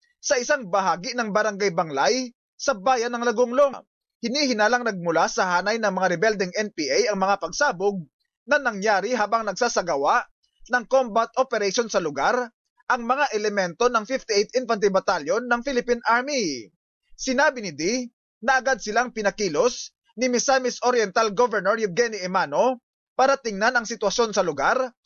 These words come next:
at ang kalagayan ng apatnapu't limang mga pamilya o dalawang daan dalawamput siyam na mga individual na nagsilikas. Agad anya nilang binigyan ng medical check-up at inabutan ng food packs ang mga evacuees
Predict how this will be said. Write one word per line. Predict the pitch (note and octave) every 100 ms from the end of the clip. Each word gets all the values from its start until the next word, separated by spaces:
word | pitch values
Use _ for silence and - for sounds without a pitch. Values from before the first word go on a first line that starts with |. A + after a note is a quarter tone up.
| _ -
at | A#3 C#4
ang | C#4+
kalagayan | - G#3 G3 F#3 E3+ A3 B3
ng | A3
apatnapu't | A#3 A#3 G#3+ F#3+
limang | F#3 F#3+ A3 G3
mga | F#3+
pamilya | F#3+ A3+ A#3+ F#3+ F3+ G3 _ _ _
o | B3+
dalawang | A3 A#3 C4+ D4+ G3
daan | E3+ E3 C4 G#3+
dalawamput | A#3+ A#3+ A#3 A3 G#3+
siyam | A3+ A#3+
na | A#3+
mga | G#3+ A#3 A3
individual | F#3 D#3+ C#3 C#3+ A#3 B3+ B3 _ _ -
na | C#4
nagsilikas. | C4+ A#3 B3 B3 B3+ D#4 C4+ C#4+ _ _ _ _
Agad | A#3+ A#3 C#4 A#3
anya | A#3 G#3+
nilang | B3 G#3 A#3
binigyan | G#3+ G#3 D#3+ G#3+ A#3+
ng |
medical | G3+ A3 G#3 G3+
check-up | F3 G3 - E3 B3 _ _ _ _
at | B3 B3+
inabutan | B3+ G3+ F#3+ B3 A#3+
ng | F#3+
food | A#3 F3+ -
packs | G#3+ -
ang | G#3 G#3+
mga | A3+ F#3+
evacuees | C4 - D#3+ F3 C4 - -